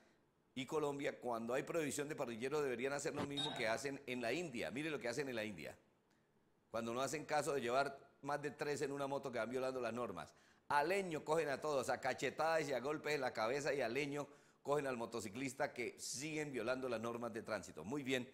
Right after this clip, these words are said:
por esa imagen. Seguimos, vamos con uno de nuestros anunciantes. ¿Quiénes son? Colchones Santander, Espuma Santander, el colchón espectacular que tiene Espuma Santander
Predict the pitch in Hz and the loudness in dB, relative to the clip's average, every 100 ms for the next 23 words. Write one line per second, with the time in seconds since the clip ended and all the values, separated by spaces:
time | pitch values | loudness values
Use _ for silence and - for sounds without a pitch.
0 | - - - 107 110 117 98 80 76 - | -16 -20 -6 2 2 2 0 0 -2 0
1 | 131 175 175 - - - - - 135 156 | 2 4 4 2 -2 -18 -12 -2 -2 0
2 | 156 127 117 110 104 - 131 165 160 147 | 0 -2 -2 -4 -6 -8 -4 0 0 0
3 | 131 120 120 123 117 101 143 165 - 90 | -2 -4 -2 -2 -2 0 0 0 -4 -6
4 | - - _ _ _ - - 139 147 160 | -8 -12 _ _ _ -20 -4 2 4 6
5 | 180 127 90 - - _ _ _ - 240 | 6 6 0 -12 -20 _ _ _ -4 -2
6 | 143 - 202 208 196 - - - _ _ | -2 0 0 2 2 0 -2 -8 _ _
7 | _ _ _ _ _ _ _ _ _ _ | _ _ _ _ _ _ _ _ _ _
8 | _ _ - - 139 123 135 139 170 143 | _ _ -8 -2 -2 0 0 2 2 2
9 | - 170 165 156 151 131 120 123 143 113 | -2 -4 -2 0 0 -2 -2 0 0 0
10 | 101 127 113 - 143 156 - 104 120 117 | -2 -2 -2 0 -2 -2 -6 -6 -4 -2
11 | 117 139 131 135 131 131 131 131 135 113 | 0 0 -2 -4 -4 -4 -6 -4 -4 -4
12 | 101 113 | -4 -4